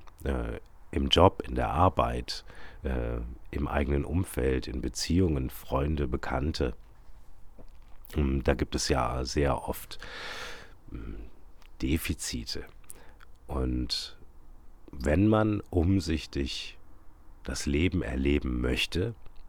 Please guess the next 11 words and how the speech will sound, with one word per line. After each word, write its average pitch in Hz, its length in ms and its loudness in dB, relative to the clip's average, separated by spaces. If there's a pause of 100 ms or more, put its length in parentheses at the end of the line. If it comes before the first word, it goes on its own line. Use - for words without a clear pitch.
(640)
ja, 135 220 4
dann 98 420 2
ist - 260 -4
das - 240 -2
schon 87 360 6
ein 60 400 0
sehr, 69 420 4
sehr 107 320 -2
spannender 73 800 4
Weg - 300 -2
dorthin. - 440 -4